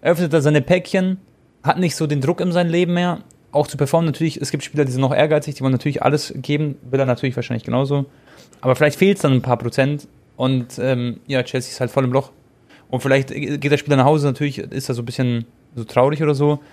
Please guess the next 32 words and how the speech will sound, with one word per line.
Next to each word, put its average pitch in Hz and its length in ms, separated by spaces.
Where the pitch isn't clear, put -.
geht 131 160
an 127 100
die 123 60
Konsole 131 300
und 131 80
denkt 127 160
sich - 80
einfach 117 140
nur, 117 120
"Scheiß - 280
drauf, - 160
Digga." - 220
So - 100
mä-, 117 200
so 120 200
mäßig. 113 320
"Ich - 60
hab - 100
eh 131 140
lang, 123 440
langen 123 240
Vertrag. 120 440
Egal, 123 260
was 120 140
passiert, - 260
ich 113 80
bin 117 120
eh 123 100
durch 123 240
im 123 80
Leben." 113 420
Also, 110 300